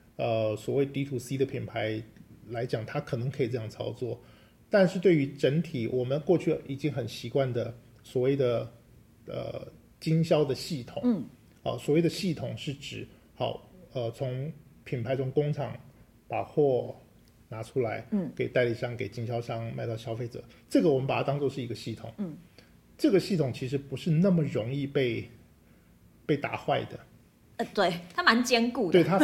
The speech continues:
Speaker 1: 非常的强韧，
Speaker 2: <laughs> 嗯，嗯。
Speaker 1: 好，甚至，好，举个例子，像我们现在今年为什么大家觉得，诶，那个线上好像被，被线下，呃，有，有侵蚀了？其实有一，一大块是在过去这一年，
Speaker 2: 嗯。
Speaker 1: 其实台湾有非，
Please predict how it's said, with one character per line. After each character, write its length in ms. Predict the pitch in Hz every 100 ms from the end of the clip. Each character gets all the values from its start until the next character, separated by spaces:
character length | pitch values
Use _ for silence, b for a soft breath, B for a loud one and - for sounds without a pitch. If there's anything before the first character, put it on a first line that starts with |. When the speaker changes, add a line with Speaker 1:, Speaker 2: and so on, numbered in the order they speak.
| 262
Speaker 1:
非 180 | 220
常 180 | 220 151
的 80 | 131
强 400 | 127 - 117 135
韧， 160 | 160 - -
Speaker 2:
<laughs> 120 | - -
嗯， 140 | 226
嗯。 0 |
Speaker 1:
好， 240 | 196 190 - -
甚 220 | 196 165
至， 320 | 170 160 147
好， 180 | 117 127
举 240 | 127 - 131
个 100 | 143
例 180 | 160
子， 140 | 127 135
像 180 | 160 135
我 60 | 113
们 100 | 113
现 160 | 120 143
在 140 | 139
今 240 | 135 160
年 180 | 160 127
为 60 | 135
什 80 | 131
么 80 |
大 80 | 127
家 100 | 127
觉 80 | 127
得， 160 | 120 120 B B B
诶， 220 | 143 139 139
那 160 | 147
个 100 | 131
线 180 | 120 151
上 200 | 135 120
好 100 | 107
像 180 | 131 127 120 117 117
被， 300 | - 123 113 113 -
被 160 | 123
线 260 | 110 151 120
下， 240 | 127 113 107 - _ - - _ -
呃， 320 | - - - -
有， 160 | 139 135 -
有 160 | 143
侵 260 | 139 - 160
蚀 280 | 165 - 113
了？ 100 | 110
其 160 | 156
实 60 | 156
有 120 | 127
一， 160 | 131 151
一 140 | 139 151
大 200 | 160 147
块 180 | 156
是 260 | 135 - 135 B B B B -
在 400 | 185 160 143 131 - -
过 140 | - 175
去 160 | -
这 160 | 139 151
一 100 | 127
年， 200 | 127 120
Speaker 2:
嗯。 60 | 196
Speaker 1:
其 140 | 175
实 100 | 127
台 160 | - 123
湾 100 | 131
有 120 | 117
非， 160 | 101